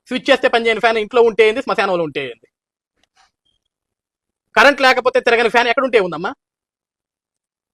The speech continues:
ఈరోజు మీ ముఖ్యమంత్రి రాష్ట్రంలో పవర్ ఉంది అనుకుంటున్నాడు, ఆయన చేతిలోనే పవర్ లేదు.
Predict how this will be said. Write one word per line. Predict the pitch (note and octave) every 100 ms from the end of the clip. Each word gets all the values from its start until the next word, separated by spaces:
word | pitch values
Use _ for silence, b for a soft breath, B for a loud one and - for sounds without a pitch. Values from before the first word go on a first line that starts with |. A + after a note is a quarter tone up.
| -
ఈరోజు | G#3+ C#4
మీ | B3
ముఖ్యమంత్రి | A#3 C4 C4+ A3+
రాష్ట్రంలో | A3+ B3+ B3
పవర్ | G#3+ A#3
ఉంది | A3
అనుకుంటున్నాడు, | F3+ D3+ D#3+ E3
ఆయన | G#3+ C4
చేతిలోనే | C4+ C4+
పవర్ | - E3 -
లేదు. | -